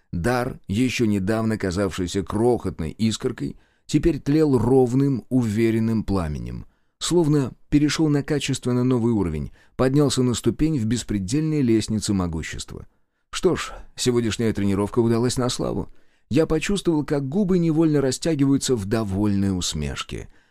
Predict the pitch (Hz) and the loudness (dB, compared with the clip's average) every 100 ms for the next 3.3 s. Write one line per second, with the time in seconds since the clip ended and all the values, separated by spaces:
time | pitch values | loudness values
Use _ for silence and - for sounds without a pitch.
0 | - 135 165 156 127 123 123 190 214 190 | -6 0 2 4 4 4 2 2 2 2
1 | - 151 110 101 98 87 - 82 65 82 | 2 0 0 0 0 -2 -2 -4 -4 -4
2 | 87 120 95 80 85 73 67 67 110 156 | -2 0 0 -2 -4 -4 -6 -4 -2 -2
3 | 160 147 | -2 -4